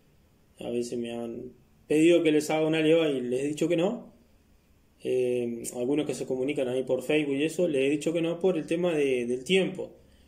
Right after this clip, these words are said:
Y bueno, yo la verdad que no puedo invertir en una copiadora leva porque no me dedico a solo hacer leva, ¿no? ¿Verdad? Si, si no, si no te dedicas a eso, no, no puedo invertir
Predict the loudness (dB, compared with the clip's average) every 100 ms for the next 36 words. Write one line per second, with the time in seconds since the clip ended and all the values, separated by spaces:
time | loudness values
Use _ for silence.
0 | -20 -2 6 6 6 2 2 2 2 0
1 | -2 0 2 2 -2 -4 -4 -4 -4 -4
2 | -4 0 2 2 2 2 0 -4 -4 -2
3 | 0 2 2 0 0 -2 -4 -6 -8 -12
4 | -20 _ -20 -20 -20 -10 -8 -6 -6 -2
5 | -2 -2 -2 0 2 2 -2 -4 -4 -4
6 | -10 -16 -14 -14 -14 -20 -20 -20 -12 -8
7 | -6 -6 -6 -8 -12 -18 -20 -20 -20 -20
8 | -20 -20 -20 -20 -14 -2 4 6 8 6
9 | 6 2 2 2 0 0 -2 -2 -4 -2
10 | 2 2 2 0 -2 -2 -2 -6 -8